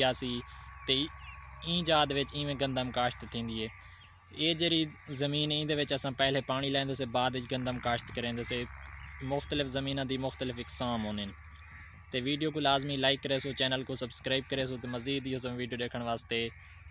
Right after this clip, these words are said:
جرنا، جرا ایندا بیل آئیکن ہے، او کو وی پریس کر گن سو۔ تے میں ہن واپسی آ گیا، تے ہن ایتھوں کراں اپنا بکریاں واسطے گھاہ بنیندے سے۔ تے اے جرنا ہن جڑے بوڈے ہن،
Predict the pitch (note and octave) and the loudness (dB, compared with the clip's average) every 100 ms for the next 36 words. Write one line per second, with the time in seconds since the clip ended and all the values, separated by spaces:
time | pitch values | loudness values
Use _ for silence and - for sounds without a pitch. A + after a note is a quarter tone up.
0 | - A#2+ C3 B2+ B2+ C3 C3+ B2+ C3+ C3 | -14 0 2 2 0 -2 -6 0 4 4
1 | B2+ A#2 B2 C3 B2+ B2+ B2 B2 B2 B2+ | 2 2 4 4 2 0 -2 -4 -2 -4
2 | - A#2+ - A#2+ A2 G#2+ G#2 G2 G2+ - | 0 2 2 0 -2 -4 -4 -4 -6 -10
3 | - - - - - - - - - - | -20 -20 -20 -20 -20 -20 -18 -14 -10 -6
4 | - - - - - - C#3 C#3+ D#3 D#3 | -4 -6 -10 -16 -18 -4 4 8 8 8
5 | D3 D3+ - D#3+ D3+ D3+ D3 D3+ D3 C#3+ | 10 10 10 8 8 8 6 2 2 0
6 | C#3+ D3+ D3 C#3+ C#3 C3+ C#3 D3 C#3 C#3 | -2 0 4 6 6 4 2 2 2 0
7 | D3 D3 C#3+ C3+ - C3+ B2 C3+ C#3 C3+ | 2 2 6 6 6 2 4 8 8 6
8 | C3+ B2+ B2 B2+ B2 B2 - - - - | 2 0 0 2 2 0 -6 -18 -18 -18
9 | - - C3+ C3+ C3 B2+ - - C#3+ D3 | -4 2 6 6 6 2 0 2 4 6
10 | D3 C#3+ C#3 C#3 C3 C3 C3 C#3+ C#3+ C3+ | 4 4 2 2 2 4 4 4 6 6
11 | B2 | 6